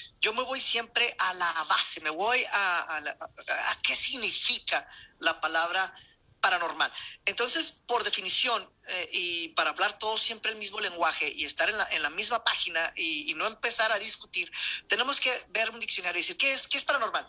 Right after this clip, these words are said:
Entonces, paranormal sería, eh, aquellas cosas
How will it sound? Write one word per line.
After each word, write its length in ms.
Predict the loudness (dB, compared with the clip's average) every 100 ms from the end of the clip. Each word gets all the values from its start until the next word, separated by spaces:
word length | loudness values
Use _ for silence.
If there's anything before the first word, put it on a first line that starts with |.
| -14 -14
Entonces, 240 | -4 0
paranormal 720 | 2 2 0 0 4 4 2 -10 _ -20 -2
sería, 760 | 0 2 0 2 2 0 -4 -6
eh, 400 | -2 -2 -2 -6 -20 _ -2
aquellas 500 | -2 0 0 0 0
cosas 600 | 0 0 2 2 0 -2